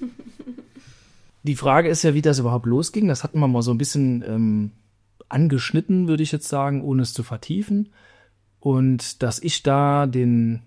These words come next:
Speaker 2: den Stein ins Rollen gebracht hab bezüglich Clubbesuch, also die Neugierde war bei mir groß. Ich hab die Tage auch noch mal überlegt, wo das eigentlich herkam.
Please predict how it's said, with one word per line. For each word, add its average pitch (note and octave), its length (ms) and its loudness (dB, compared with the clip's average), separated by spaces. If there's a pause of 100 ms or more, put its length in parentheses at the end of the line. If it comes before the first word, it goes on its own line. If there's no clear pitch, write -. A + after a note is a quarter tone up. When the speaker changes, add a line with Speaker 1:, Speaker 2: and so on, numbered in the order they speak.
(180)
Speaker 2:
den A#2 100 -4
Stein C3 300 2
ins A#2 180 0
Rollen D#3 240 2
gebracht E3+ 420 -4
hab - 340 -6
bezüglich B2 520 -4
Clubbesuch, G3 480 0
also A2+ 180 -2
die A2+ 80 0
Neugierde C#3+ 480 2
war C#3+ 140 2
bei C3+ 80 2
mir A#2+ 180 0
groß. D#3 340 -4
Ich D3 140 -4
hab - 100 -4
die C3+ 100 0
Tage D#3 360 2
auch C3+ 80 0
noch C3 160 2
mal C3 120 2
überlegt, A#2 460 -2
wo - 40 -2
das A#2+ 180 0
eigentlich G#2+ 300 -6
herkam. D3 540 -4